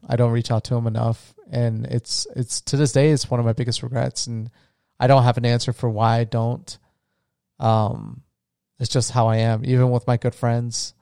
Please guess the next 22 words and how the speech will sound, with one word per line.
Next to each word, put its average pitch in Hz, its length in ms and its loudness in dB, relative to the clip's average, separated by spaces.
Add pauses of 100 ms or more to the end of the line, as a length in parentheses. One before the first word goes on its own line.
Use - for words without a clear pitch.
(500)
And 131 100 0
so 151 400 6 (480)
parts 170 300 4
of 190 80 2
this 160 420 2 (1300)
the 175 140 2
song 190 540 2
is 156 200 2
always, 170 560 4
always 170 320 4
reminds 143 380 2
me 135 60 -4
because 127 280 0
I 139 140 2
feel 170 220 0
like 170 260 0
I 135 160 6
always, 139 600 0 (1500)
I 143 100 6
always 151 540 4 (500)
take 143 240 2
notches 131 440 4